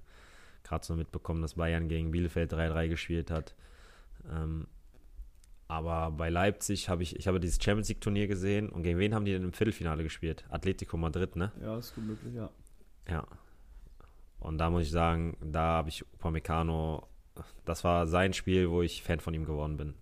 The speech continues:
Speaker 1: Da hat er alles abgeräumt und war mit, mit Ball auch noch krass, wo ich dachte,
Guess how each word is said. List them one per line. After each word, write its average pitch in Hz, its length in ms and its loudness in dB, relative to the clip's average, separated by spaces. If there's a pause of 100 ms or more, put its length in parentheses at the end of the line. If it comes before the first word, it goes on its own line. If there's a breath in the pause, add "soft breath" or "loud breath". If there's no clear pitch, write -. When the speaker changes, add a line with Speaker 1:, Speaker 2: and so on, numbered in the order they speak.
Speaker 1:
Da 73 220 -4
hat 80 160 -2
er - 220 -2
alles 92 280 -2
abgeräumt 82 600 0 (680 loud breath)
und 82 280 -4
war 82 200 0
mit, 90 420 0
mit 92 240 -2
Ball 90 320 2 (200)
auch 87 160 0
noch 92 260 0
krass, - 280 -2
wo 90 60 0
ich 82 100 -2
dachte, - 300 -4